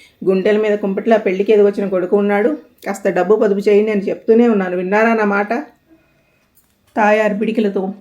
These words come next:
ఏకాంబర్ బుగ్గ మీద పొడిచింది. పెళ్లికి ఎదిగొచ్చిన కొడుకు ఉన్నాడన్న ధ్యాస లేకుండా చీరలు నగలు అంటూ డబ్బు దోబరా చేసింది నువ్వు కాదు.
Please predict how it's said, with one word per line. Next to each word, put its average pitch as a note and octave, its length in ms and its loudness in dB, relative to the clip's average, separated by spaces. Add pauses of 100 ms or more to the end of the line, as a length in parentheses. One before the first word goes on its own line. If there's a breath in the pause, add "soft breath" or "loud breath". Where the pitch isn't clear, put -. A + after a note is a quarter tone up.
(100)
ఏకాంబర్ G3+ 500 0
బుగ్గ F3 260 -4
మీద G3 140 2
పొడిచింది. F#3 500 -4 (500)
పెళ్లికి A3+ 280 2
ఎదిగొచ్చిన A3 360 2
కొడుకు G3 300 0
ఉన్నాడన్న G3 420 0
ధ్యాస F3 300 0
లేకుండా G3 420 0 (560 soft breath)
చీరలు A3+ 380 4
నగలు G3+ 260 4
అంటూ G3 200 2
డబ్బు F#3+ 260 2
దోబరా G3 360 4
చేసింది G3+ 400 0
నువ్వు F#3+ 180 0
కాదు. G3+ 280 2